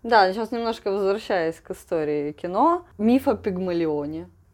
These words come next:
Это миф о том, что мужчина создал скульптуру прекраснейшей из женщин и умолял Афродиту ее оживить. И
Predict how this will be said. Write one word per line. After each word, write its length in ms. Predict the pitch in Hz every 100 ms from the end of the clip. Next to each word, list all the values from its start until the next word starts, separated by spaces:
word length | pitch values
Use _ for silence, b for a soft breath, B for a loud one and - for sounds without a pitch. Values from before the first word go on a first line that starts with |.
| _
Это 360 | 180 180 175 165
миф 400 | 170 190 185 -
о 200 | - 160
том, 360 | 156 170 165 156
что 840 | - - - 151 147 143 139 135
мужчина 520 | - 165 151 - 185 151
создал 380 | - 160 151
скульптуру 520 | 151 - 175 - 160 147
прекраснейшей 680 | 156 - 143 - 143 156
из 60 | 151
женщин 460 | 180 254 262 185 151
и 100 | 165
умолял 400 | 160 160 151 147
Афродиту 500 | - 147 185 233 170
ее 240 | 151 160
оживить. 540 | 151 151 143 - - - _ _
И 420 | 214 208 202 185